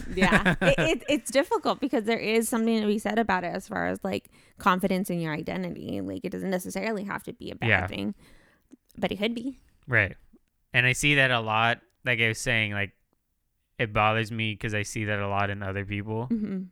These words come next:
Speaker 1: where it's like they're in this situation that is, like, they think is terrible.
Speaker 2: Mm-hmm.
Speaker 1: And it's like they, they, I don't know if people just, like, surrender their agency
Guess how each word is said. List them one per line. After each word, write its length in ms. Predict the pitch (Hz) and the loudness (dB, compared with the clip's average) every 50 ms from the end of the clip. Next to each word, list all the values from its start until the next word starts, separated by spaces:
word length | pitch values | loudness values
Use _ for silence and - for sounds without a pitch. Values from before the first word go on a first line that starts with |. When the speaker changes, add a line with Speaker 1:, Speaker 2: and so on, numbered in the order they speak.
| - _ _ _ _ _ _ _ _ _ _ _ | -16 _ _ _ _ _ _ _ _ _ _ _
Speaker 1:
where 180 | - 123 110 101 | -6 -4 -4 -4
it's 120 | - - | -4 -2
like 280 | 110 98 95 90 - - | -4 -4 -4 -6 -8 -4
they're 240 | - 113 104 101 101 | -2 0 0 0 0
in 160 | 101 101 101 | -2 -4 -6
this 120 | 98 - | -8 -8
situation 840 | - - 117 98 - 117 107 101 101 101 104 - - 120 107 104 101 | -8 -10 -10 -10 -8 -8 -6 -4 -4 -4 -4 -4 -8 -10 -10 -6 -6
that 140 | 101 101 98 - - _ _ _ _ _ | -6 -6 -6 -8 -16 _ _ _ _ _
is, 160 | 120 113 98 | -10 -8 -6
like, 220 | 101 98 95 92 - _ _ _ | -6 -8 -8 -8 -12 _ _ _
they 160 | 123 110 104 | -8 -8 -6
think 240 | - - 107 98 98 | -6 -6 -8 -8 -6
is 340 | 101 98 98 95 95 - - _ _ _ _ _ _ _ _ _ _ _ _ _ _ | -6 -6 -6 -8 -12 -14 -18 _ _ _ _ _ _ _ _ _ _ _ _ _ _
terrible. 640 | _ - 117 107 104 104 107 107 120 120 123 131 127 - _ - | _ -4 -2 0 0 -2 -2 -4 -4 -4 -4 -4 -6 -12 _ -8
Speaker 2:
Mm-hmm. 300 | 226 208 214 190 190 202 202 - _ _ _ _ _ _ _ _ _ _ _ _ _ _ _ _ _ | -6 -4 -4 -4 -6 -8 -10 -14 _ _ _ _ _ _ _ _ _ _ _ _ _ _ _ _ _
Speaker 1:
And 340 | - 127 113 104 104 101 98 | -6 -4 -2 -2 -2 -4 -4
it's 180 | 95 - - - | -8 -8 -8 -6
like 220 | 101 92 90 87 - _ _ _ _ _ _ _ _ _ _ _ _ _ _ _ _ _ _ _ _ _ _ _ _ _ _ _ _ _ _ _ _ _ _ | -6 -6 -6 -10 -14 _ _ _ _ _ _ _ _ _ _ _ _ _ _ _ _ _ _ _ _ _ _ _ _ _ _ _ _ _ _ _ _ _ _
they, 800 | 127 107 98 101 101 98 98 95 95 95 95 95 92 95 101 - - _ _ _ 330 320 285 - | -14 -8 -4 -2 -2 0 0 -2 -4 -4 -6 -6 -6 -8 -8 -12 -16 _ _ _ -20 -20 -14 -4
they, 580 | - - 104 101 98 98 95 95 95 98 107 - | 0 2 2 2 2 0 -2 -4 -4 -6 -4 -4
I 120 | - 117 | 0 2
don't 100 | 120 120 117 | 2 2 4
know 160 | 117 113 110 | 4 2 2
if 140 | 104 - - | 0 -2 -2
people 260 | - 113 104 113 110 | -2 -2 -2 -2 -2
just, 260 | 98 110 107 - - | -2 -2 -4 -2 -2
like, 180 | 117 104 98 - | -2 -2 -2 -4
surrender 640 | - - 120 107 101 101 101 101 95 104 98 98 98 | -6 -6 -4 -4 -2 -2 -4 -4 -4 -4 -4 -2 -2
their 320 | 95 98 98 95 98 104 | -2 -4 -4 -4 -4 -6
agency 880 | 92 - - 107 107 98 98 95 95 - - - 175 - 107 104 101 | -6 -6 -6 -6 -4 -4 -4 -6 -8 -10 -10 -12 -10 -10 -10 -10 -12